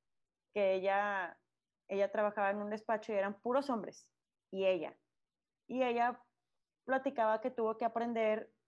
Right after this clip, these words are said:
pues, de temas de hombres como el fútbol y que el americano y cosas que, pues, a ella no le gustaban, pero, pues, para poder estar enrolada en la conversación.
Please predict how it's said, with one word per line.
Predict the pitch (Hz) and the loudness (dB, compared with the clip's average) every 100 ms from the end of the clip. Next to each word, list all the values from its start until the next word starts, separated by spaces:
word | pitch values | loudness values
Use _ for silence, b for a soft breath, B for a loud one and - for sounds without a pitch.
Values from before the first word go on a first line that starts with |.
| _ | _
pues, | - 226 | -4 -2
de | 220 | -2
temas | 220 196 214 | -2 -2 0
de | 247 | 2
hombres | 226 208 214 220 | 2 0 -2 -4
como | 214 202 180 | -6 -6 -6
el | 165 160 | -6 -6
fútbol | 233 220 214 185 175 | -8 -4 0 2 0
y | 170 | -4
que | 180 | -6
el | 175 | -6
americano | 175 180 - 196 175 160 | -6 -6 -2 -2 -4 -8
y | 160 | -8
cosas | 175 175 - | -10 -12 -8
que, | 220 | -8
pues, | 185 185 | -8 -6
a | |
ella | 180 | -4
no | 214 | -4
le | 208 | -4
gustaban, | 226 220 170 165 180 208 | -4 -4 -4 -2 -4 -6
pero, | 180 151 | -6 -6
pues, | 160 - _ _ _ | -12 -16 _ _ _
para | 190 185 | -4 0
poder | 196 208 | 0 0
estar | 233 220 | 0 -2
enrolada | 220 220 202 190 196 | -2 -4 0 0 0
en | |
la | 208 214 | -2 -4
conversación. | 190 190 196 - 196 180 | -6 -8 -10 -8 -8 -8